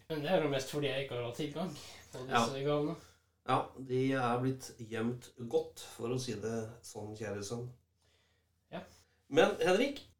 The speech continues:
Speaker 1: Mm.
Speaker 2: du har skrevet noen lister.
Speaker 1: Ja.
Speaker 2: Hva av det tror, håper du at du får?
Speaker 1: <clears throat> Nei, altså,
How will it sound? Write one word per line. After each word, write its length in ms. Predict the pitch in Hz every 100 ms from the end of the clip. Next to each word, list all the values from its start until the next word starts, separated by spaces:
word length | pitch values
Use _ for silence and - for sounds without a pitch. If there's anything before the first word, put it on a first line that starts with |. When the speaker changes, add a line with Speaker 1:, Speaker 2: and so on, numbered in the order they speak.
| _
Speaker 1:
Mm. 300 | 151 180 214 214 - _ _ -
Speaker 2:
du 80 | 156
har 80 |
skrevet 540 | - - 170 104 127 135
noen 160 | 156
lister. 500 | 147 131 - 113 120 - - _ - - -
Speaker 1:
Ja. 160 | 160 - 139 123
Speaker 2:
Hva 180 | 156 165 185 -
av 260 | 175 175
det 280 | 139 143 160 - _
tror, 1000 | - - 170 165 165 170 185 196 233 269 - _ _ _ _ _ _ _ _ -
håper 1040 | 120 214 160 101 - - 135 143 180 185 - - - _ _
du 400 | 127 147 233 - -
at 180 | 117 -
du 100 | 151
får? 300 | 180 190 - - - _ _ _ _ _ -
Speaker 1:
<clears throat> 80 | 277 247 - - - - - - - - _ _ _ _ _ - -
Nei, 500 | - 131 123 135 139
altså, 400 | 139 120 - 151